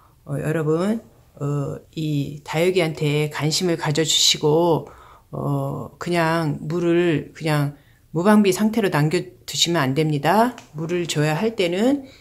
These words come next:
이렇게 잎 같은 거 만져보고, 어, 흙이나 이런 것이 너무 말라있고,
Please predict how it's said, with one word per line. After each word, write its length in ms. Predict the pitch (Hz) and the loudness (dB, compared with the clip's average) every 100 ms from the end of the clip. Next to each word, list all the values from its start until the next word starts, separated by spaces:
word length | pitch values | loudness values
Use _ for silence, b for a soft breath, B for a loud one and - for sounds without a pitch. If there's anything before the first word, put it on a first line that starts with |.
| B - | B -8
이렇게 260 | 143 143 156 | -8 -6 -6
잎 240 | 170 160 | -6 -2
같은 260 | 180 180 165 | -2 -2 -4
거 100 | 156 | -2
만져보고, 920 | 131 147 165 147 147 190 254 302 B B B B - | 0 0 0 -2 0 4 6 4 B B B B -14
어, 640 | 147 147 147 143 135 143 | -6 -4 -2 -4 -6 -12
흙이나 600 | - 262 254 214 160 170 | -2 0 2 0 0 0
이런 200 | 165 156 | 0 -2
것이 340 | 151 147 190 196 | -4 -4 -2 0
너무 260 | 151 165 | 0 0
말라있고, 920 | 175 131 151 165 143 - 180 247 302 | -2 -2 0 0 -2 -2 4 4 2